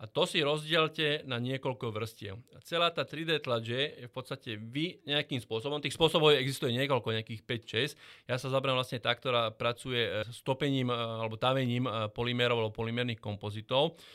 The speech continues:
Keď si vlastne predstavte, že privediete takú strunu do nejakého extrudera, čo je nejaké zariadenie, kde sa to roztopí, ten polymér. Z neho vyjde nejaká jedna vrstva.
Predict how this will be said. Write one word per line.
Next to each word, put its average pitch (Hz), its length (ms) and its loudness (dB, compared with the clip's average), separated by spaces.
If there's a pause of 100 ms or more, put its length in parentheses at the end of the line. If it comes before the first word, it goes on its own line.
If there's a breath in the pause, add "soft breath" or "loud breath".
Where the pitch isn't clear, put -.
(120)
Keď - 80 -20
si 135 80 -2
vlastne 135 240 -4
predstavte, 147 400 -2
že 139 160 -6
privediete 151 480 -2
takú 123 320 -4
strunu 151 720 0
do 127 80 -6
nejakého 123 320 -2
extrudera, 139 720 -2
čo 139 80 -4
je 117 80 2
nejaké 113 160 -6
zariadenie, 143 480 0
kde 135 160 -4
sa 113 60 -8
to 107 100 -2
roztopí, 110 480 -6
ten 135 80 -4
polymér. 151 640 -2
Z 143 160 2
neho 147 160 6
vyjde 147 480 0
nejaká 135 160 0
jedna 135 400 0
vrstva. 131 560 2